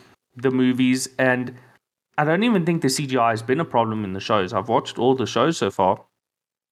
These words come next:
It's just that you kind of go into these projects ex-,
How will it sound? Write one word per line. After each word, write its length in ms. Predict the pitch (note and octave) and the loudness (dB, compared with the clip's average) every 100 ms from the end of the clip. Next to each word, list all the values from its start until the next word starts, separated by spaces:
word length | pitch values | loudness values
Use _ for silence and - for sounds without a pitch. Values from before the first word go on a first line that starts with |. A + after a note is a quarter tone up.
| _ _ _ - | _ _ _ -6
It's 120 | C3 | 0
just 200 | D#3 D#3+ | 2 4
that 240 | F3 E3+ _ _ _ - | 2 0 _ _ _ -12
you 100 | C3+ | -4
kind 280 | - F3+ F#3+ | 0 2 2
of 80 | |
go 140 | C#3 C#3 | 2 2
into 320 | C#3+ C#3+ D3+ | 4 2 -2
these 160 | C#3+ - | -4 -2
projects 500 | C3+ B2 C3 B2+ - | -2 0 0 -2 -8
ex-, 200 | - | -18